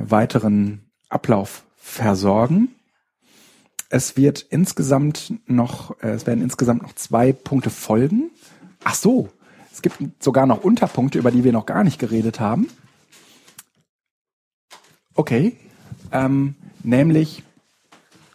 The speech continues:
es gibt in dem Zusammenhang schon einige, die da auch dran denken. Ähm, Christian Spannagel hat in seinem Blog, ähm, etwas veröffentlicht, das heißt Workshop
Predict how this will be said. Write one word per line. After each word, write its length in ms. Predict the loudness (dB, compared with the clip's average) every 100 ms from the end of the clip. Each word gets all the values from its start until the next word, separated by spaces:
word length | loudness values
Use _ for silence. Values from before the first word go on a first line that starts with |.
| -20 -18 -18 -20 -20 -20 -20 -20 _ _ _ _ _ _
es 200 | -4 -2
gibt 320 | -4 -6 -12 -4
in 120 | 0
dem 180 | 2 2
Zusammenhang 520 | 0 0 2 0 -2
schon 240 | 0 -2 -4 -6
einige, 400 | -2 0 0 -4
die 200 | -4 0
da 140 | 2
auch 260 | 4 2 0
dran 560 | -2 2 2 2 0
denken. 520 | 0 0 0 -2 -2 -4 -20 -20 _ _
Ähm, 600 | -2 0 2 2 0 -4 _ -8
Christian 460 | -8 0 2 2
Spannagel 580 | 0 -2 0 0 0 0
hat 100 | 0
in 120 | -2
seinem 320 | 0 0 0 2
Blog, 440 | 0 -2 -12 -20 -20 -20 -20 -20 -20 -6
ähm, 400 | 0 2 2 0 -4 -18 _ _ _ _ -8
etwas 300 | -2 -2 0
veröffentlicht, 400 | 0 0 0 -2
das 120 | -2
heißt 220 | -2 0
Workshop 640 | 2 2 0 -4 -6 -8